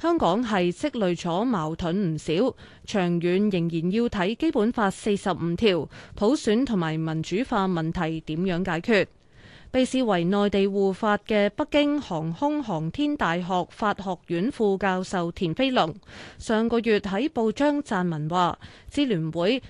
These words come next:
涉嫌觸犯多項嘅國安法罪行。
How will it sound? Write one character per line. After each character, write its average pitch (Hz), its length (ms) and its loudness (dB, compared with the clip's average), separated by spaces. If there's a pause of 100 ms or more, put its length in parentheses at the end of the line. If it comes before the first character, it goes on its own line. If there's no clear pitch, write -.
涉 - 160 -2
嫌 180 360 -2
觸 320 200 -2
犯 185 340 0
多 254 260 2
項 175 300 -2
嘅 180 240 0
國 185 240 -4
安 247 160 -2
法 214 160 -2
罪 170 300 -4
行。 165 340 -2